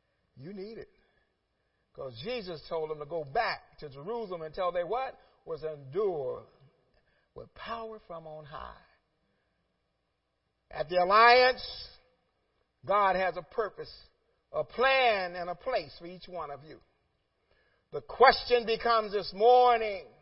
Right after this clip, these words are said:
are you willing to answer the call in the place? Because you are significant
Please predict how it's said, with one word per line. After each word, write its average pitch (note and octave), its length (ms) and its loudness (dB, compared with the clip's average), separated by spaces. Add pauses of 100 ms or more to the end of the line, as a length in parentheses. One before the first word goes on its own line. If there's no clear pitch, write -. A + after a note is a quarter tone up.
(800)
are D#3 120 -4
you D#3+ 160 -14
willing B3 500 -4
to F#3+ 140 -14
answer F3 420 -16
the D3+ 120 -12
call E3 480 -4
in D#3 80 -14
the D3 100 -12
place? G3 380 -10 (1600)
Because C4 800 4
you B3 140 2
are A3+ 200 10 (140)
significant G3+ 1040 -6